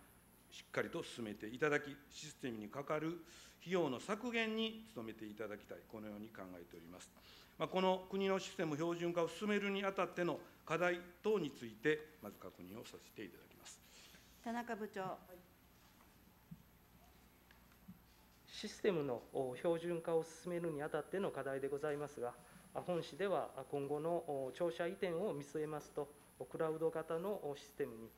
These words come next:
Speaker 3: 段階的に移行し、システム運用の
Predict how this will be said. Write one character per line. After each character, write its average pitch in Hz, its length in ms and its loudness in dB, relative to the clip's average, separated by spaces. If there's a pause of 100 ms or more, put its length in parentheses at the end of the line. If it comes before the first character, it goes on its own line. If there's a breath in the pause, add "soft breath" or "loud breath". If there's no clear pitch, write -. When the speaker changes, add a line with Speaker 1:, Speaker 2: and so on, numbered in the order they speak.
(180)
Speaker 3:
段 170 160 -4
階 190 180 -2
的 190 180 -8
に 214 220 -4
移 120 40 -10
行 123 260 -2
し、 123 200 -14 (440 loud breath)
シ 160 200 -10
ス - 40 -14
テ 156 120 -4
ム 151 100 -2
運 156 200 -4
用 135 180 -4
の 196 220 -4